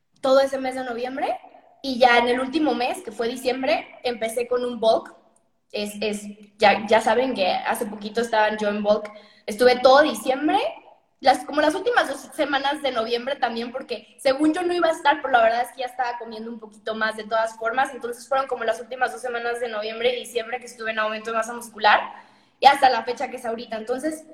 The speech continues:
si te fijas, la, la verdad, yo he visto fotos de cuando empecé el dos mil veinte, del dos mil veinte a como terminé el dos mil veintiuno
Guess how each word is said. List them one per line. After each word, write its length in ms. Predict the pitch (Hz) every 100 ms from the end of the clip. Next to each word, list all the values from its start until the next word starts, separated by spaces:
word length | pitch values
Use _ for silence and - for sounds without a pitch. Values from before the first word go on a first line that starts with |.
| -
si 140 | - 311
te 120 | 269 277
fijas, 200 | 311 302
la, 180 | 254 -
la 120 | 262
verdad, 320 | 254 254 262 -
yo 80 |
he 60 | 262
visto 300 | 302 302 294
fotos 340 | 294 - 294
de 100 | 285
cuando 200 | 226 233
empecé 240 | 233 226 247
el 80 | 262
dos 120 | 269
mil 180 | 269 269
veinte, 340 | 262 233 240
del 180 | 226 233
dos 120 | 233
mil 160 | 233 269
veinte 420 | 269 269 202 196
a 120 | 208
como 220 | 214 233 233
terminé 340 | 233 233 240
el 80 | 254
dos 140 | 285
mil 160 | 269 269
veintiuno 640 | 277 285 294 226 214 -